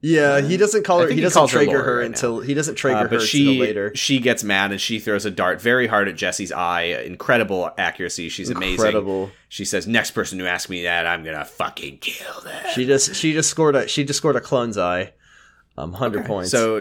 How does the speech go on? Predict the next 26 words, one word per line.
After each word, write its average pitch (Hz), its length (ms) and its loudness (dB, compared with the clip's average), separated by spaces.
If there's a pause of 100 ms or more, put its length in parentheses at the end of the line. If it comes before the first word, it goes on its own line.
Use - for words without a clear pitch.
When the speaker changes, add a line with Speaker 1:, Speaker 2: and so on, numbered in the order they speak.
(160)
Speaker 2:
Declan - 640 0
<laughs> - 120 -12
says, 120 640 0 (420)
uh, 98 320 0
"Hey, 240 220 0
I'm, 185 240 0
I'm 170 180 0
over 170 220 0
here 160 140 -2
to 160 80 -6
talk 170 260 -2
to 180 80 -6
Kyle, 185 420 0
but 131 380 -2
I 110 200 0
decided 127 600 0
to 139 200 0
go 139 200 2
upstairs 147 400 -2
instead." 135 220 2
Speaker 1:
I 151 60 4
decided 151 280 4
to 156 60 2
help 151 200 2
you 165 120 -2
p-, - 100 -10